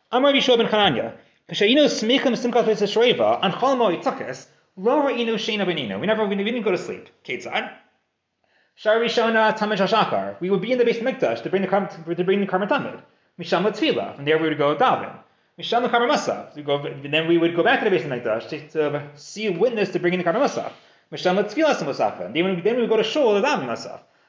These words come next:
Misham L'Beis Hamedrash. Misham L'Achil Vashtia. Misham L'Tfilas Mincha. Misham L'Tamid Shebein Arbayim. Kan Ve'elach Simchat Beis, Beis HaShoeva. So do you bring the Karban Tamid, daven, Shachris,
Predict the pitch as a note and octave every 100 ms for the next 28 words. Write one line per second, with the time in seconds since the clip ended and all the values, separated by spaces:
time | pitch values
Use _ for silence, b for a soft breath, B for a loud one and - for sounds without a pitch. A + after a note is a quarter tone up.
0 | _ - C#3 D#3 G3+ D4+ E3+ B2 A2 -
1 | E3+ D#3+ D3+ F#3 F#3+ F#3+ D4+ D3+ A#2+ F3
2 | F3 F3 F#3+ F3+ C#4+ - A2 - D3+ D#3
3 | C#4+ A3 F#3 D#3 C3 G#2+ G2+ A2+ b b
4 | b - A#3+ A3+ A3+ A3 A3 G3+ F#3+ F#3
5 | F3+ G3 F#3 C4+ E3 G#2+ - F#3 F3+ F3+
6 | G3 A3+ C4+ G#3 G3+ - A2 A2+ D#3+ -
7 | - _ - D3 C#3 C#3+ G3 A#3 D3+ A#2+
8 | A2 A2+ C#3+ -